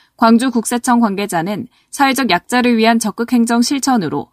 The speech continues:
복지 세정 확산과 소통하는 행정 추진에 크게 기여할 것으로 기대했습니다. 지적 장애인을 살해하고 야산에 암매장한 남성 두 명과 시신 유기에 가담한 여성 두 명이 재판에 넘겨졌습니다.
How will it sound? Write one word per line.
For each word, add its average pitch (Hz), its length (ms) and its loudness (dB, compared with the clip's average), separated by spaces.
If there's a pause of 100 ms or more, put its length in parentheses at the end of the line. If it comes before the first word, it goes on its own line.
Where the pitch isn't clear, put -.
(160)
복지 240 320 -2
세정 233 360 2
확산과 202 580 0
소통하는 220 680 -2
행정 247 380 2
추진에 220 380 -4
크게 277 380 -2
기여할 214 440 0
것으로 165 420 -4
기대했습니다. 160 880 -4 (1040)
지적 262 300 0
장애인을 262 500 2
살해하고 269 640 2
야산에 226 440 2
암매장한 214 760 0
남성 185 380 -4
두 202 160 -4
명과 190 460 -4
시신 247 420 2
유기에 208 300 0
가담한 196 500 -2
여성 196 320 -6
두 190 160 -6
명이 202 340 0
재판에 208 480 -4
넘겨졌습니다. 165 920 -4